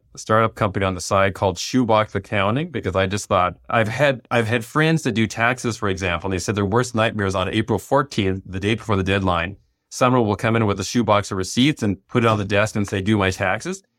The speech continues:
This was a similar situation. So it was a mess. Um, we got through it. Uh, she didn't last long at the company for a number of reasons, but I just, I couldn't believe that she didn't come to me or the supervisor or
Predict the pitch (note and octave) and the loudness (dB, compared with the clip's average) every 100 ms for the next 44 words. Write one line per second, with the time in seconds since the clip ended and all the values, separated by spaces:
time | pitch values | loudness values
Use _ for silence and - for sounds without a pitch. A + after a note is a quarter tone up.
0 | _ _ _ _ _ _ _ B2+ C3+ B2+ | _ _ _ _ _ _ _ 0 2 2
1 | G#2 G2 B2 A#2 G#2+ G#2 G2+ F#2+ F2+ - | 0 0 2 2 2 0 0 2 2 -2
2 | - G#2+ G2 F#2 G#2 G2+ F#2 G2 F#2+ G#2 | -6 0 0 0 -4 -4 -2 0 2 2
3 | A2 B2 - _ _ - F#2+ F2 E2+ E2+ | 2 -2 -10 _ _ -2 0 2 -2 -6
4 | F#2 _ _ _ _ _ - G#2 A2+ A#2 | -10 _ _ _ _ _ -4 2 2 2
5 | - D3 D3+ E3 - - G#2+ F#2+ F#2 C#3 | 2 2 4 2 -6 -2 2 2 2 0
6 | D3+ D#3 C3+ A2+ A#2 B2 C3+ A#2 A2+ A2 | 2 2 0 2 4 2 0 0 2 2
7 | A2+ G#2 - A2+ G#2 G#2+ G#2+ A#2 - F#2 | 2 0 -2 -2 -2 -4 -4 -4 -2 0
8 | F#2 F2+ E2+ E2+ F2 G2 G2+ F#2+ F2+ F#2 | 2 2 2 2 2 2 2 0 0 0
9 | F#2 G#2 F#2 F2+ D#2+ F#2+ G2+ G2+ G#2+ - | -2 -6 -4 -2 0 0 0 -4 -4 -2
10 | D3+ B2 A#2 G#2+ B2+ C3 G2+ G2 - - | -2 -2 -2 2 2 2 0 -4 -6 -4
11 | G2+ G#2+ A2+ A#2+ - - A#2+ G#2+ A2+ A2 | -2 0 0 0 -4 -2 0 0 2 4
12 | C#3 D3+ A2+ - C#3 C3+ G#2 G2 F#2+ F#2+ | 4 4 0 -2 -4 0 2 2 2 2
13 | G2 G2 G2 | 2 2 -2